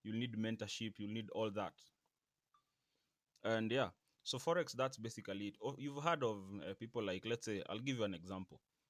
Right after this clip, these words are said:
Uh, I'll start with, like, an example you know. Uh, you know Warren Buffett. Everybody, I think, in our day and age, look,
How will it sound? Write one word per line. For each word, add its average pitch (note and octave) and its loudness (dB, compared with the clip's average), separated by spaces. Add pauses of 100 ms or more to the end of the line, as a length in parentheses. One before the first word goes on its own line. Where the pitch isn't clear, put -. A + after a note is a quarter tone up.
(480)
Uh, F#2+ 0 (120)
I'll A2 -2
start C#3 2
with, A2+ 0
like, G2+ 2
an G#2 0
example G#2+ 0
you G2 0
know. G2 -2 (160)
Uh, G2+ 2 (380)
you A#2 2
know D3 10
Warren G2+ 8
Buffett. G#2 0
Everybody, C3+ -2 (120)
I G2 -4
think, A#2 -4 (480)
in G#2 -4
our G#2 0
day A#2 2
and A2 0
age, G2+ -4 (600)
look, G#2+ -2